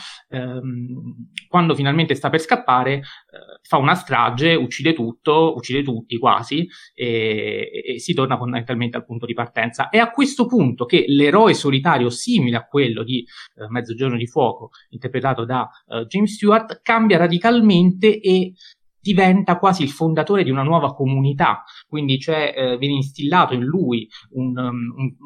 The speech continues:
uno spirito civico quasi, un senso di altruismo che, ehm, porta a una sua trasformazione radicale, perché,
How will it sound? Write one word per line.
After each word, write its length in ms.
uno 160
spirito 420
civico 520
quasi, 380
un 100
senso 280
di 80
altruismo 800
che, 300
ehm, 640
porta 300
a 20
una 160
sua 180
trasformazione 640
radicale, 640
perché, 380